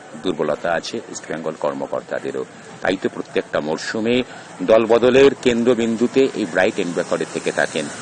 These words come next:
যিনি দু হাজার সতেরো সালে খুব অল্প সময়ের জন্য যে স্কিল,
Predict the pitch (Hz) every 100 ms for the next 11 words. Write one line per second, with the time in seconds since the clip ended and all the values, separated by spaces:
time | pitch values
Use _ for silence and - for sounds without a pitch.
0 | - - - 104 104 107 98 98 104 -
1 | 101 107 107 - 127 139 156 - - -
2 | 202 - 135 131 147 135 139 139 131 110
3 | 135 139 143 160 143 135 131 - - 160